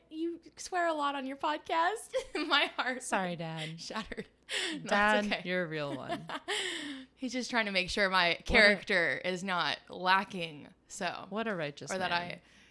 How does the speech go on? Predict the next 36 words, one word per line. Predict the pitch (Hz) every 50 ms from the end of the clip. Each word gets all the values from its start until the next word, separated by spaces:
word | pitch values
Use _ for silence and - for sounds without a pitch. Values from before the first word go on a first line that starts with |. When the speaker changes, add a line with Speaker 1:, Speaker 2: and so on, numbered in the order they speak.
| _ _ _ _ _ -
Speaker 1:
I, | -
I | 180
mean, | 175 175 170 165 170 160
you | 185 185
can | 165 196 180
still | - 180 165
have | 165
a | 160
great | 156 160 165 156
character | 170 165 165 156 147 170 165
and | - - 160 160
curse, | 160 165 165 - - -
but | - - - -
he's, | 147 151 170 151 - - - _ _ -
never | 190 185 180
mind. | - - - 175 180 - _ _ _ -
Speaker 2:
It's | - 220 - 175 - -
Speaker 1:
Daddy's | - 285 269 247 247 262
Speaker 2:
so | - 214
Speaker 1:
little | 180 170
girl. | 156 - 101 - - _ -
Speaker 2:
Yeah, | 165 151 135 - - - -
Speaker 1:
Anyways. | 220 196 160 156
Speaker 2:
Daddy's | 151 143 - 226
little | 156 156 147
girl. | 143 147 147 156
It's | 165 - -
cute. | - 415 - 156 311 330 359 -
Speaker 1:
<laughs> | - - -
Speaker 2:
It's, | 190 -
no, | 196 202 175
it's | 160 156
Speaker 1:
You're | 214 208 214 220 208
fine | 208 - 180 165 170 165 165 175 175 -
for | - 180
cursing. | 175 - 190 175 160 - 196 185 185